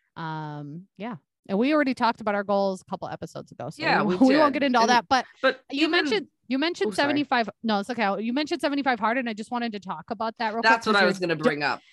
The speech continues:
Speaker 1: yeah, you're
Speaker 2: The
Speaker 1: done with it
Speaker 2: aftermath of
Speaker 1: now.
Speaker 2: seventy-five hard.
Speaker 1: Yes, and I wanna hear about
Speaker 2: <laughs>
Speaker 1: the aftermath of seventy-five
Speaker 2: Yeah.
Speaker 1: hard for you.
Speaker 2: So I would say that for me, it's been kinda like,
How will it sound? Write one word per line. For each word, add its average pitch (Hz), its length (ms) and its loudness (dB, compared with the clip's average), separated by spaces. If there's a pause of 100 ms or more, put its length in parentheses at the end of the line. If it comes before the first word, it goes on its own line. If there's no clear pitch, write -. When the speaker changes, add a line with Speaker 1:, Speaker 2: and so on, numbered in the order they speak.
(120)
Speaker 1:
yeah, 302 240 4
you're 269 140 4
Speaker 2:
The 226 80 0
Speaker 1:
done 269 240 6
with 294 100 4
it 277 40 8
Speaker 2:
aftermath 214 420 4
of 208 60 4
Speaker 1:
now. 202 120 4
Speaker 2:
seventy-five 220 560 4
hard. 196 400 2
Speaker 1:
Yes, 285 300 0
and 233 100 -2
I 220 80 -2
wanna 269 260 -2
hear 285 160 -2
about 269 160 -2
Speaker 2:
<laughs> - 20 -8
Speaker 1:
the 220 100 -10
aftermath 196 600 -8 (220)
of 202 100 -8
seventy-five 202 480 -4
Speaker 2:
Yeah. - 60 -8
Speaker 1:
hard 160 280 -6 (380)
for 202 100 -6
you. 175 180 -8 (100)
Speaker 2:
So - 720 -4
I 262 100 -2
would 285 220 -10
say 233 400 0
that 175 440 0 (640)
for 233 220 -10
me, 226 460 -2
it's - 380 -4
been 214 340 0 (220)
kinda 262 280 -2 (300)
like, 190 280 2